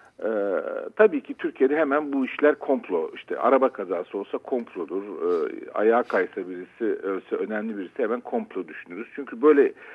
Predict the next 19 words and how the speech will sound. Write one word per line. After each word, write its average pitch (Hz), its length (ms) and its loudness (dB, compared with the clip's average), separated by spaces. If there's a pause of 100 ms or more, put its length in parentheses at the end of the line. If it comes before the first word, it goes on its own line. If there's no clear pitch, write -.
(200)
ge-, 101 200 0
bunların 131 340 2
bir 135 60 -4
kısmı 123 260 -6
da 147 120 0
doğru. 123 300 4 (200)
Gerçekten 120 480 0
Türkiye'de 113 580 -6
bir, 107 100 -12 (100)
müthiş 113 420 -6
bir 127 80 -2
güvensizlik 113 640 -4
ortamının 92 440 -4 (920)
olduğu 101 440 0
bir 101 80 -6
yerde 95 380 2 (380)
her 147 200 6
şey 147 360 0
birilerinin, 123 560 0